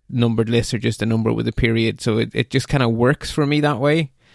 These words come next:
And it also means that if Byword goes bye-bye, they're just text files.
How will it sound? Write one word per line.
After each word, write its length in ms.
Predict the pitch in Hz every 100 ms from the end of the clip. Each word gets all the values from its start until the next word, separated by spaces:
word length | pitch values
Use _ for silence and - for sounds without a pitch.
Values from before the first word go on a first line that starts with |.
| - _ _ _ _ _ -
And 400 | 120 123 123 120
it 80 | 123
also 260 | 135 131 135
means 220 | 127 123
that 100 | 120
if 200 | 120 -
Byword 420 | 123 123 123 120
goes 220 | 117 123 -
bye-bye, 600 | 123 123 110 104 120 107 - _ _ _ _
they're 100 | 131
just 200 | 135 175
text 220 | 160 -
files. 320 | - 120 113